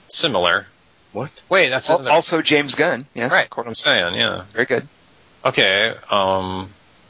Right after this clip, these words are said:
Speaker 1: but this is a different movie that I chose as my number two seduction scene. Ellen Page as Bolty in Super. I forget, uh, Rainn Wilson's name, but, um, she's, like, wearing a little green costume, and she's trying to seduce him, and he's resistant.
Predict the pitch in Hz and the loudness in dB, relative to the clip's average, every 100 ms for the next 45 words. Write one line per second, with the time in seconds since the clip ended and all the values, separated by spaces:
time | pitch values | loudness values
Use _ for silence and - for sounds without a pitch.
0 | _ _ _ - - 110 104 123 120 110 | _ _ _ -12 -4 -2 2 2 2 0
1 | - - - 80 80 82 - _ - 85 | -4 -8 -10 -12 -12 -12 -14 _ -8 -2
2 | 82 - 95 87 82 90 85 82 78 - | 0 2 0 0 -2 -4 -4 -4 -4 -4
3 | 98 87 - 104 110 - 78 - 71 69 | -2 -2 0 0 -2 -6 -2 -2 -2 -10
4 | - - - - 123 131 131 147 143 135 | -12 -14 -14 -2 0 0 2 2 2 2
5 | 107 120 139 147 104 101 92 - 143 135 | 0 0 0 2 0 0 0 0 0 0
6 | 101 80 101 113 117 123 - - 110 104 | 0 0 0 0 0 0 -4 -2 2 2
7 | 98 107 101 107 107 101 90 85 85 85 | 2 0 0 2 0 0 -4 -4 -2 -2
8 | 85 - - _ - 95 92 90 90 - | -4 -14 -20 _ -2 2 4 4 2 -2
9 | _ _ _ _ - 90 85 85 87 87 | _ _ _ _ -4 -2 0 0 -2 -6
10 | 87 _ _ - - - - - - 110 | -14 _ _ -20 -20 -20 -10 -2 -2 0
11 | 120 113 - 110 113 107 104 98 90 92 | 2 0 0 -2 2 2 2 0 0 -2
12 | 98 117 120 143 135 - - 151 147 147 | -2 -4 -2 0 0 0 0 0 0 0
13 | 147 147 147 143 - 92 - - - - | -2 -4 -6 -8 -10 -2 0 2 0 2
14 | 92 90 87 - 87 82 - 80 78 78 | 2 2 2 0 2 2 2 0 -6 -10
15 | 78 76 85 82 80 - - - - | -4 -4 -2 -2 0 0 0 -4 -14